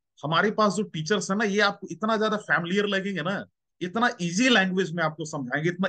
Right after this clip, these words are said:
ईजी तरीके से बताएंगे कि आपका प्रैक्टिस भी हो जाएगा और आपको पता भी नहीं चलेगा कि यार मेरा प्रैक्टिस कैसे होगा। आपसे क्वेश्चन भी सॉल्व होने लगेंगे।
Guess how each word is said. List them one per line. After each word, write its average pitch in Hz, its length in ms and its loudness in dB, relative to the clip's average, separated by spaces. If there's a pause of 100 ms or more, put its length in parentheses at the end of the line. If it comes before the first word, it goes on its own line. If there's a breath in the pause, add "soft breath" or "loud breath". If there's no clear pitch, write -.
ईजी 180 200 4
तरीके 190 320 2
से 156 100 -8
बताएंगे 143 420 -2
कि 190 160 -2
आपका 175 280 0
प्रैक्टिस 226 480 -2
भी 208 60 -2
हो 190 100 0
जाएगा 196 400 0 (300)
और 170 100 0
आपको 185 220 -2
पता 185 280 -2
भी 190 100 -2
नहीं 190 100 -4
चलेगा 180 320 -2
कि 175 120 -6
यार 165 140 0
मेरा 160 120 -2
प्रैक्टिस 139 420 -6
कैसे 120 260 -8
होगा। 113 160 -2
आपसे 143 180 -4
क्वेश्चन 170 380 0
भी 175 80 0
सॉल्व 143 260 -2
होने 117 180 -4
लगेंगे। - 380 -14